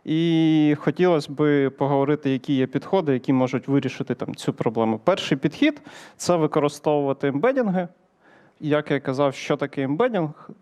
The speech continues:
Це ми беремо якийсь текст, беремо модель, яка не є G P T, яка є трансформером і яка трансформує наш текст, а, в масив еле-,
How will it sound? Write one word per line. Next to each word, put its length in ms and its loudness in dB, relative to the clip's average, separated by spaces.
Це 800 0
ми 120 2
беремо 440 0
якийсь 420 -4
текст, 380 -2
беремо 420 2
модель, 440 0
яка 500 0
не 240 0
є 240 -2
G 300 -6
P 220 -8
T, 20 0
яка 360 0
є 160 2
трансформером 920 0
і 140 -2
яка 280 0
трансформує 800 -2
наш 280 -2
текст, 440 -2
а, 440 2
в 160 -4
масив 440 0
еле-, 240 2